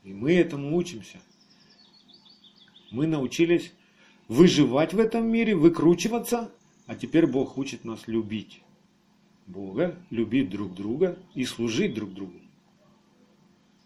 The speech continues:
И если это происходит, спасение наше совершается.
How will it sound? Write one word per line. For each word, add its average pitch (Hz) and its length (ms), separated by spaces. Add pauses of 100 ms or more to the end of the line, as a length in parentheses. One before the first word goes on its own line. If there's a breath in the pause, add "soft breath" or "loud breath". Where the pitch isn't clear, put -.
(140)
И 117 100
если 156 320
это 143 180
происходит, 196 680 (540)
спасение 185 600
наше 151 300
совершается. 110 840